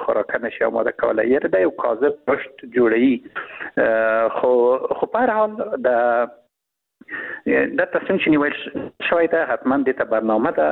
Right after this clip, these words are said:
او دا، م، مشترک مسئولیت نه تنها د، آم، د امارات ده، بلکې دا نړۍ هم ده او حتما دې ته یو برنامه شته او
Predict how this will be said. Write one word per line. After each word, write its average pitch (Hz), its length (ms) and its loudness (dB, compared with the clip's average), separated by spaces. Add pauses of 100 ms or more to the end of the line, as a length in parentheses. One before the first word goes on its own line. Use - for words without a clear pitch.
(140)
او 110 80 0
دا، 120 200 0
م، 107 1120 0
مشترک 135 480 -2
مسئولیت 113 540 0
نه 131 80 2
تنها 127 440 -2
د، - 20 2 (640)
آم، 107 1000 0
د - 20 4 (540)
امارات 113 420 0
ده، 147 120 2 (220)
بلکې 113 260 -2
دا 123 200 0
نړۍ 113 320 2
هم 160 120 -2
ده 160 160 0 (600)
او 117 380 2
حتما 175 300 0
دې 151 240 0
ته 127 120 2
یو 120 60 4
برنامه 120 440 0
شته - 200 -4
او 196 320 2